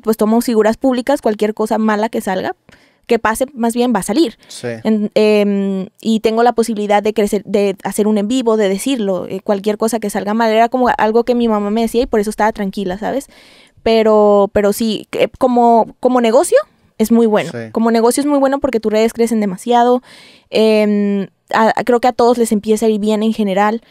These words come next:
Speaker 1: Es un, es un proyecto de, de cinco Cs, entonces hay más fans, más, más interacción, más todo. Pero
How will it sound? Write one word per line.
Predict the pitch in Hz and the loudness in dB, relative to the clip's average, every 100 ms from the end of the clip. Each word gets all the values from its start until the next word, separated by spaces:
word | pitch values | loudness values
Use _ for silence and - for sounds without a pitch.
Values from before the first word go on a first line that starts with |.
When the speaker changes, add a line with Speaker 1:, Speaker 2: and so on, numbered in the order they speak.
| - _ | -20 _
Speaker 1:
Es | - 220 220 233 | 0 2 4 2
un, | 233 - _ - - | -4 -6 _ -10 -4
es | - 220 233 | 0 0 0
un | 226 | 2
proyecto | 233 220 247 | 2 2 0
de, | 220 - - | -2 -4 -6
de | 190 208 202 | -2 0 -2
cinco | - 247 240 226 | -2 -2 0 0
Cs, | 240 240 233 | 2 2 2
entonces | 208 214 220 220 | 0 -2 0 0
hay | 214 | 2
más | 220 220 - | 2 0 0
fans, | 226 226 214 - - - | 0 2 0 -4 -14 -12
más, | 208 214 214 214 220 | -2 0 2 0 0
más | 220 233 | 0 0
interacción, | 233 220 202 - 233 226 220 | 0 0 0 -2 0 2 2
más | 220 226 | 0 -2
todo. | 233 247 339 - - _ _ _ | 2 2 2 -4 -20 _ _ _
Pero | 254 247 240 233 226 226 | 2 4 4 4 4 4